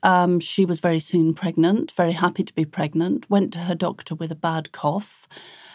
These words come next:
He said, "Oh, yes, take some of these. This will help it," which it did. She then had a straightforward pregnancy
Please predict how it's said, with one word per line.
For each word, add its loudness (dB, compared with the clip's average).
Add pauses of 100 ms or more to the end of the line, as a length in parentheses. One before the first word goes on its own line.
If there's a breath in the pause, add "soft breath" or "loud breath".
He 2
said, 2
"Oh, 6
yes, 2
take -4
some 2
of -4
these. 0
This -4
will -2
help -2
it," -2
which -4
it -6
did. 0 (240)
She 0
then 6
had 4
a -8
straightforward -4
pregnancy -4